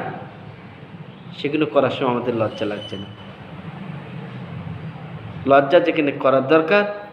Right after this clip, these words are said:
সেখানে আমরা করছি না। আপনি যদি বাড়িতে গিয়ে সালাম দেন, তার মানে কি হলে? সালামের মানেই হচ্ছে এই যে আল্লাহ তা-, আপনি যাকে সালাম দেবেন তার জন্য দোয়া করলেন যে আল্লাহ তাআলা, আমাদের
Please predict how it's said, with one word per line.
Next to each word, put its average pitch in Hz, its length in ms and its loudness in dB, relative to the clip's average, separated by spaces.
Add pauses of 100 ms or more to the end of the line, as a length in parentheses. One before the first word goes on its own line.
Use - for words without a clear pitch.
(120)
সেখানে 123 320 -2
আমরা 110 200 -2
করছি - 360 -10
না। 80 120 -14 (840)
আপনি 131 300 2
যদি 185 180 6
বাড়িতে 151 400 4
গিয়ে 170 260 0
সালাম 135 300 4
দেন, 131 220 2 (720)
তার 151 140 8
মানে 147 300 6
কি - 180 -2
হলে? 143 200 6
সালামের 170 520 6
মানেই 160 320 6
হচ্ছে 139 280 -2
এই 135 200 4 (480)
যে 156 80 4
আল্লাহ 151 360 6
তা-, - 180 0
আপনি 175 200 -2
যাকে 156 240 4
সালাম 127 420 -2
দেবেন 156 300 0
তার 127 160 2
জন্য 151 140 2 (160)
দোয়া 131 160 4
করলেন 139 380 4 (420)
যে 135 120 2
আল্লাহ 135 380 6 (120)
তাআলা, 120 320 4 (500)
আমাদের 147 340 6